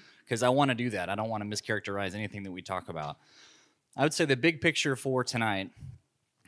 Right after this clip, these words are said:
is there's no way that we could comprehensively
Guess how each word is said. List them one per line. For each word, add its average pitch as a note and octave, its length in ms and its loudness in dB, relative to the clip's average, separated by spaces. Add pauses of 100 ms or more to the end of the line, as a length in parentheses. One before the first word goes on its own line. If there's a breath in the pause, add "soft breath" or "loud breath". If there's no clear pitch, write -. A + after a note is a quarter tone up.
(120)
is G#2+ 420 0
there's C#3+ 220 2
no D#3 160 4
way C3+ 220 8
that B2 80 2
we A#2 80 -2
could A2+ 160 -6
comprehensively G#2+ 960 -4